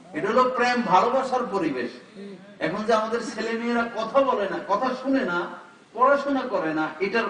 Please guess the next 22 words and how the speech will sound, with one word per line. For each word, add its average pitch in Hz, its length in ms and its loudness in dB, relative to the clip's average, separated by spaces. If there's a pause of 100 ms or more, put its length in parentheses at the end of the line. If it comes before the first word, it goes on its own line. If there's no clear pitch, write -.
উল্লেখযোগ্য 226 800 0
কারণ 165 180 0
হচ্ছে 190 480 -8 (240)
পড়াশোনা 277 460 6
করবে 202 300 0
কি? 151 240 -4
মেয়েরা 208 420 2
ফেয়ার 185 180 2
অ্যান্ড 190 160 0
লাভলি 185 320 0
মাইখা, 165 400 -2
মাথার 170 320 -4
মধ্যে 175 220 -2
শ্যাম্পু 165 380 -6
লাগাইয়া, 151 440 -2
সাইজা 170 360 -4
গুজা, 151 460 -2 (400)
নিজের 160 340 0 (440)
এইটা 165 260 0
দেখাইয়া, 160 560 0
সেটা 170 260 -4
দেখাইয়া, 151 580 -4